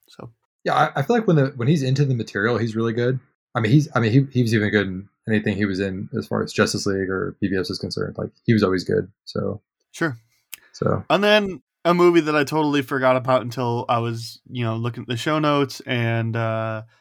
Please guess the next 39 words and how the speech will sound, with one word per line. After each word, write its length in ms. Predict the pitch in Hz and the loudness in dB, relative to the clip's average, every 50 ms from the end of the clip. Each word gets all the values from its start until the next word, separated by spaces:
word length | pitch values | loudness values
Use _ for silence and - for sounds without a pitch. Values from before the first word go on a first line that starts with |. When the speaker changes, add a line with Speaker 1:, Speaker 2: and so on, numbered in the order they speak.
| _ _ _ | _ _ _
Speaker 1:
decided 500 | - 151 123 - 175 170 170 165 165 147 | -12 -10 -4 2 2 2 2 2 0 -2
to 80 | 151 135 | -4 -6
check 260 | - 170 160 143 - | -4 -6 -6 -6 -4
out, 240 | 160 156 156 147 - | -4 -2 -2 -2 -2
and 100 | 127 131 | -4 -4
I 40 | |
was 100 | 127 120 | -4 -4
like, 120 | 127 120 113 | -4 -6 -8
"Why 380 | 113 107 107 110 120 131 139 | -8 -10 -4 0 0 2 2
did 160 | 135 139 131 127 | 2 0 -2 -2
this 220 | 143 143 - - | -2 -4 -4 -4
make 180 | 156 147 131 - | -6 -6 -6 -4
the 80 | 147 | -4
list?" 300 | 143 147 143 127 - - | -2 -2 -2 -4 -4 -4
And 100 | 139 139 | -2 0
I 80 | 139 135 | 0 0
know 160 | 127 120 120 | 0 0 -2
exactly 400 | 117 110 117 120 117 117 - 123 | -2 -2 -2 -4 -4 -4 -4 -6
why. 280 | 110 113 110 113 117 117 | -4 -2 -2 -2 -2 -2
It's 140 | 120 117 | -4 -2
a 40 | 175 | 0
new 160 | 180 208 226 | 0 0 2
Disney 280 | 165 165 160 143 156 156 | 2 2 2 2 2 2
movie 280 | 147 147 147 135 135 131 | 2 4 4 2 2 0
starring 280 | - - 123 120 117 | 0 2 0 2 2
McKenna 300 | 113 117 117 127 110 110 | 0 -2 -2 -4 -4 -4
Grace. 500 | 110 120 120 113 113 110 113 - - - - _ _ - | -4 -4 -4 -4 -4 -4 -6 -8 -10 -10 -12 _ _ -10
Um, 500 | 117 117 113 107 107 113 117 110 113 120 - - | -8 -6 -6 -6 -6 -8 -10 -10 -12 -12 -14 -14
McKenna 260 | 123 113 - 113 120 | -16 -14 -12 -10 -8
Grace 200 | 113 117 117 117 | -6 -6 -6 -6
will 80 | - 120 | -6 -8
do 140 | 117 117 113 | -6 -6 -6
it. 100 | 113 - | -6 -4
Producers 400 | - 156 185 175 - 170 151 131 | -2 -2 -2 -2 -2 -4 -4 -4
of 80 | 127 | -4
Stranger 320 | 117 - 120 113 110 - 107 | -6 -6 -10 -10 -12 -12 -16
Things. 220 | - - - - - | -20 -20 -20 -18 -12
But 80 | - | -10
anyway, 300 | 131 127 107 104 117 120 | -8 -8 -8 -10 -12 -18